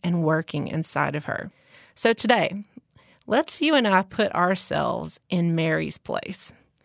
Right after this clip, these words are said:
You've just heard this news from an angel, <laughs> which is already shocking by itself. And Mary was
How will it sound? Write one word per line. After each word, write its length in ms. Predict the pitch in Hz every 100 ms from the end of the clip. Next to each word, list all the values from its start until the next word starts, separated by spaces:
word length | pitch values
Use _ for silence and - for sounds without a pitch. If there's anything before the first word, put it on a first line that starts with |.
| _ -
You've 160 | 180
just 240 | 151 175 -
heard 220 | 208 208
this 200 | 247 -
news 520 | 202 180 180 208 - -
from 380 | _ - 185 165 -
an 140 | 196 -
angel, 520 | 196 175 151 151 196
<laughs> 320 | - - 202
which 160 | 247 -
is 120 | 214
already 500 | - 180 185 180 170
shocking 600 | 151 160 165 - 156 156 -
by 180 | 165 165
itself. 500 | - - - 170 - _
And 460 | 214 208 196 180 175 -
Mary 560 | 202 214 220 233 226
was 540 | 190 185 175 170 165